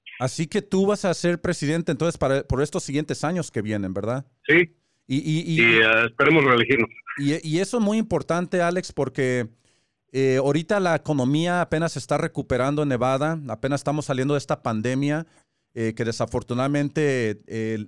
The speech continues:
Speaker 1: tuvo un impacto muy, muy fuerte, negativo en la economía de Nevada.
Speaker 2: Sí.
Speaker 1: Eh, y bueno, yo creo que es importante tener líderes como tú,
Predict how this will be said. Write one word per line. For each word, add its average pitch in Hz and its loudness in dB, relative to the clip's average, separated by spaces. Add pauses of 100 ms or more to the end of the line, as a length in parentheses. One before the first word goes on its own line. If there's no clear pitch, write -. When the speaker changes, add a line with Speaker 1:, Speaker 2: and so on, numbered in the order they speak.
(120)
Speaker 1:
tuvo 135 -4
un 160 -2
impacto 139 -4
muy, 143 0
muy 147 -2
fuerte, 147 -2
negativo 110 -4 (340)
en 117 -4
la 110 0
economía 120 0
de 139 0
Nevada. 131 0 (220)
Speaker 2:
Sí. 135 4
Speaker 1:
Eh, 123 4
y 143 0
bueno, 208 0
yo 151 0
creo 185 0
que 180 -2
es - -4
importante 160 0
tener 147 0
líderes 160 0
como 123 -6
tú, 156 0